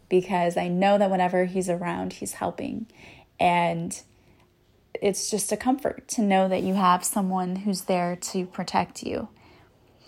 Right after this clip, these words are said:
You can also come to him for specific situations. Like when my children, if I know they're going to be out driving, it still makes me a little nervous, even though they've been driving for two years.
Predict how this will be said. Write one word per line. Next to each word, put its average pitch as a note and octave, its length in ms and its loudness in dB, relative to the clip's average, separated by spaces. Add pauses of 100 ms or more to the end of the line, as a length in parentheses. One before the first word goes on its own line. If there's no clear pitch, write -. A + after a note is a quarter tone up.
(580)
You A#3 120 8
can C#4 140 6
also A#3+ 400 8
come A#3+ 300 2
to C4+ 100 2
him A#3+ 460 2 (120)
for A3 160 4
specific G#3+ 600 -2
situations. G#3 1040 0 (960)
Like G3 400 8 (100)
when G3+ 380 6
my F#3+ 160 6
children, G3 800 2
if - 160 -2
I F#3+ 140 6
know F#3 280 6
they're F#3 200 2
going F3+ 180 0
to F#3 80 -2
be F3+ 220 0
out F3 340 2
driving, F3 640 2 (580)
it F#3 180 6
still F#3 240 0
makes F3 300 0
me A#3+ 100 4
a A#3+ 60 6
little D4 240 4
nervous, B3 520 2
even G3 160 -2
though F#3+ 120 0
they've G#3 100 0
been A3 120 0
driving G3+ 340 0
for G3+ 180 -6
two A3 180 -2
years. F3 460 0